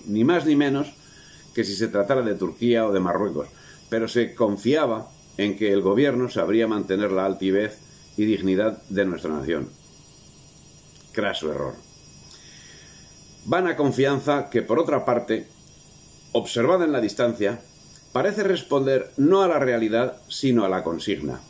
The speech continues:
Y es que las observaciones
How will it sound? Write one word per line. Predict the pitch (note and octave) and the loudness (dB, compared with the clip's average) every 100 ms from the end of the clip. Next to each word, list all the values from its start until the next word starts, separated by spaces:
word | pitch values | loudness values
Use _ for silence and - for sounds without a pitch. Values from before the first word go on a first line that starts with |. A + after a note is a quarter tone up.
| - - - - - - - - | -20 -20 -20 -20 -20 -20 -20 -2
Y | B2+ | 2
es | G3+ G3 | 2 2
que | A2 | -4
las | G2 G#2+ | -2 -2
observaciones | - G#2 G2 G2+ D#3+ E3+ E2 - | -4 -4 -2 0 2 0 -2 -8